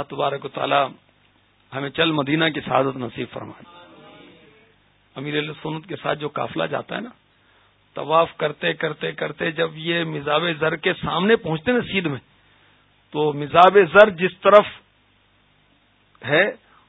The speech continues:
اس طرف رخ کر کے درود و سلام پڑھتے ہیں کہ عین اس کی سیدھ میں مدینہ ہے۔ طواف کرتے کرتے مزاب زر کی طرف جہاں، جہاں اس کا وہ رخ ہے، اس طرف رخ کر کے "الصلاۃ والسلام علیک یا رسول اللہ" پڑھتے ہوئے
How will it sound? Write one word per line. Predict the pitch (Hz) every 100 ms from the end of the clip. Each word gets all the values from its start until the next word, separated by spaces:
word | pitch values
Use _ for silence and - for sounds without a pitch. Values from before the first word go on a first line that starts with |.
| _
اس | 196 180 -
طرف | 208 185 175
رخ | 214
کر | - 175
کے | - 214 220
درود | 165 175
و | 180 -
سلام | 151 139 131
پڑھتے | 123 -
ہیں | 101 - _ _ _ _ _ _ - - - - - - - - -
کہ | - 165
عین | 196 214
اس | 202 -
کی | 220 -
سیدھ | 208 202
میں | 208
مدینہ | 190 156 160 147
ہے۔ | - - _ _ _ _ _ _ _ _ _ _ _ _ _ _ _ _ _ 151 127 _
طواف | 156 165 175
کرتے | 175 165 185
کرتے | 165 160 180
مزاب | 165 139 151 160 165 143
زر | 151
کی | 147 151
طرف | 165 170 156
جہاں، | 151 151
جہاں | 147 151
اس | -
کا | 160
وہ | 147 143 131 _ _ _ _ _ -
رخ | 147 -
ہے، | 160 247 - _ _ _ 143
اس | -
طرف | 180 170 160
رخ | 165 -
کر | 196
کے | - 196
"الصلاۃ | - - 156 156 165 160
والسلام | 151 - 151 151 156 151
علیک | 147 151 147 147
یا | 143
رسول | 139 - 147 139
اللہ" | 135 139 143 123 _
پڑھتے | 139 135 -
ہوئے | 131 160